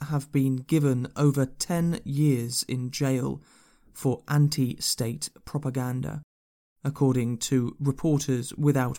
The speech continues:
Borders, Vietnam is one of the worst countries in the world for press freedom. And in the world,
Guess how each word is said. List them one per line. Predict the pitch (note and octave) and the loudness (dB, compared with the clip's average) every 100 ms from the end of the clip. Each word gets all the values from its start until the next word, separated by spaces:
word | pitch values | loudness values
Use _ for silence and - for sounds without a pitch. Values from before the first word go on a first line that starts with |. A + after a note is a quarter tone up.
| - | 0
Borders, | E3 E3 D3 C3 - _ _ _ _ D#3 | 4 6 6 4 -2 _ _ _ _ 2
Vietnam | F3 D#3+ D#3 C#3+ C3+ C#3+ D#3 | 4 6 6 6 4 0 0
is | D3+ | 2
one | D3 F3+ E3+ | 4 4 4
of | - C#3+ | 2 2
the | C#3+ | 2
worst | D3 F#3 F3+ D3+ - - | 2 2 2 0 -4 -6
countries | F3+ D#3+ - C3+ A#2+ - | -2 -2 0 0 0 -2
in | C3+ C3 | -2 0
the | C3 | 0
world | D3+ F3 C#3 B2+ - _ _ _ _ | 2 2 2 0 -6 _ _ _ _
for | - E3 | -6 -4
press | D#3 - D3+ C3 - - | -4 -2 0 0 -2 -6
freedom. | - - B2+ B2+ C#3+ D3 _ _ _ _ _ _ _ _ - - - - - - - | -6 -2 -2 -2 -4 -6 _ _ _ _ _ _ _ _ -20 -20 -20 -20 -20 -20 2
And | D3+ D3 C#3+ C3+ B2+ B2+ - | 6 8 8 6 4 0 0
in | E3+ E3+ D#3+ | 2 4 2
the | D3 D#3+ | 2 2
world, | F3 F#3+ G3+ F#3 D3+ | 4 6 6 6 4